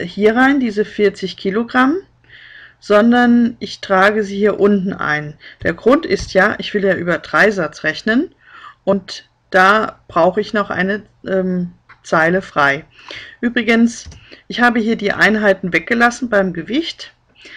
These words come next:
Der Grund ist, wenn ich hier hinten dran zum Beispiel Kilogramm die Einheit schreibe, wird nämlich aus der Zahl, die eben immer rechts angeordnet ist,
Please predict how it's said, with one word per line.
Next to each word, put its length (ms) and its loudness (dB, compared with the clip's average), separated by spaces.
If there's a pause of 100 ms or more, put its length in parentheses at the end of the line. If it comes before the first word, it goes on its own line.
(160)
Der 100 4
Grund 340 0
ist, 480 -2 (380)
wenn 240 2
ich 160 -2
hier 200 0
hinten 380 0
dran 480 0 (400)
zum 140 -8
Beispiel 400 -4
Kilogramm 640 0
die 140 -6
Einheit 500 -2
schreibe, 580 -2 (1200)
wird 260 0
nämlich 760 -2 (120)
aus 360 2
der 200 0
Zahl, 480 0
die 320 -4
eben 220 -4
immer 300 -2
rechts 300 -6
angeordnet 720 -2
ist, 360 -8